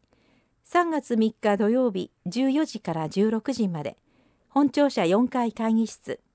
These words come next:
内容、障害者計画、障害福祉計画、障害児福祉計画について。定員百人、当日の先着順です。託児の申し込み締め切りは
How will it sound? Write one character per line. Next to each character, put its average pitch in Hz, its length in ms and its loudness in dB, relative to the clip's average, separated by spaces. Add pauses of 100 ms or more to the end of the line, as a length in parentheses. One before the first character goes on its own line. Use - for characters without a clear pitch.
(680)
内 214 240 0
容、 196 280 -2 (380)
障 320 340 0
害 320 160 -2
者 285 200 -4
計 247 240 -2
画、 165 180 -8 (540)
障 302 340 2
害 285 160 0
福 - 220 -12
祉 - 160 -12
計 247 260 -2
画、 - 320 -12 (400)
障 302 420 0
害 311 200 -4
児 196 140 -10
福 - 200 -16
祉 - 140 -14
計 311 180 0
画 233 260 -4
に 170 140 -4
つ - 160 -8
い 160 80 -8
て。 - 260 -10 (720)
定 262 180 2
員 254 300 2
百 - 300 -8
人、 196 240 -2 (340)
当 285 200 0
日 269 240 -4
の 247 180 2
先 220 220 -2
着 208 200 -4
順 185 240 -4
で 196 100 -6
す。 - 120 -14 (840)
託 254 240 0
児 - 160 -4
の 302 100 2
申 277 180 2
し - 60 -14
込 254 120 2
み 247 60 2
締 - 180 -4
め 233 100 2
切 185 140 -10
り 165 100 -4
は 160 180 -2